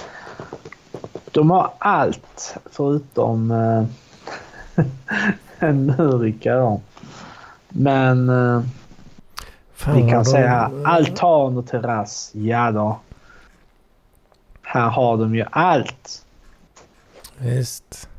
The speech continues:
Speaker 1: Glaspartier, altanfönster.
Speaker 2: Men du, vad fan, de har ju någon jävla kampanj på den här, eh, Smart Living Cool thirty som jag har sneglat på här.
Speaker 1: Ma-, jag ska säga här. Smart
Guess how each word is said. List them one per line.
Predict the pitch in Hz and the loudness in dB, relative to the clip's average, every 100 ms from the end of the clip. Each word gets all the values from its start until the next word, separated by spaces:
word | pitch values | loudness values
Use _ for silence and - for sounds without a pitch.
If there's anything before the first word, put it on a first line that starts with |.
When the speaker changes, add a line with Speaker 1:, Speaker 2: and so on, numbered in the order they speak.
| - - _ _ _ _ _ _ _ - - | -20 -20 _ _ _ _ _ _ _ -20 -6
Speaker 1:
Glaspartier, | 127 127 135 135 139 127 - 127 123 120 | -2 0 0 -2 -2 -2 -2 0 2 2
altanfönster. | 117 - - 127 127 131 127 117 110 113 - - 117 117 - - - - - _ | 0 -2 -2 0 2 0 0 2 2 -2 -4 0 2 0 -2 -12 -18 -20 -20 _
Speaker 2:
Men | 170 | -6
du, | 170 151 | -4 -2
vad | 143 143 | -2 -2
fan, | - - 175 131 | -4 -2 0 2
de | 135 127 | 4 4
har | 131 139 | 4 4
ju | 151 156 | 4 2
någon | 156 156 | 2 2
jävla | 160 135 139 | 2 2 0
kampanj | - 156 151 - 185 196 190 180 | 0 -2 0 0 2 2 0 -2
på | - 170 | 0 0
den | 165 | 2
här, | 135 113 107 110 107 104 | 2 2 2 2 0 0
eh, | 104 - - | -2 -4 -8
Smart | - - 143 147 139 135 - | -6 0 2 4 2 0 0
Living | 127 131 120 127 123 120 - - | 2 2 4 4 4 2 -2 -8
Cool | - 135 117 113 113 113 - - - | -2 2 4 4 2 0 -4 -6 0
thirty | 127 123 127 135 107 | 4 4 2 0 0
som | - 113 | -2 -2
jag | 110 | -2
har | 113 | -4
sneglat | - 64 - 65 - | -4 -4 -2 -6 -6
på | - | -8
här. | - 127 - - - - - - - _ _ _ - | -6 -8 -10 -16 -20 -20 -20 -20 -20 _ _ _ 0
Speaker 1:
Ma-, | 135 135 135 131 - - | 4 4 4 4 2 -2
jag | 127 | -2
ska | - 131 | 0 0
säga | 131 143 123 | 2 2 4
här. | 123 110 - | 2 0 -2
Smart | - 143 143 139 135 135 | -6 0 2 2 0 -4